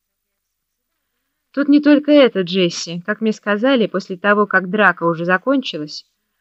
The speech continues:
он подобрал кусок деревянного бруса и стал им колотить этих ребят. Я так думаю, что именно тогда Джерри разбили башку.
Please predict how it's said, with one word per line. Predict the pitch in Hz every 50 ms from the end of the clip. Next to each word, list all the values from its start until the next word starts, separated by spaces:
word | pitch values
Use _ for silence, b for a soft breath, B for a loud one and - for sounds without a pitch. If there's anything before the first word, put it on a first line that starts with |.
| _ _
он | - 202 208 202
подобрал | 208 208 220 214 220 220 208 208
кусок | - - 233 - - 214 185 180
деревянного | 170 190 190 190 185 180 170 170 170 165 165 175
бруса | 170 185 226 262 269 262 - - 151 - _ _ _ _ _ _ _
и | - 180
стал | - - 233 254 269
им | 262 233
колотить | - - 202 196 190 190 - 220 214 - 226
этих | 208 - 196 - 214
ребят. | 220 226 180 175 151 139 - - _ _ _ _ _ _ _ _ _ _ _ _
Я | 185 196
так | 185 - 202 202 196
думаю, | 240 254 254 226 196
что | 196 - - 196
именно | 202 202 202 202 202 202
тогда | 202 - 202 202 185 185 175
Джерри | 160 147 151 190 214 233 214 202 170
разбили | 165 170 170 175 180 190 170 175
башку. | 160 180 196 208 - - _ - 147 151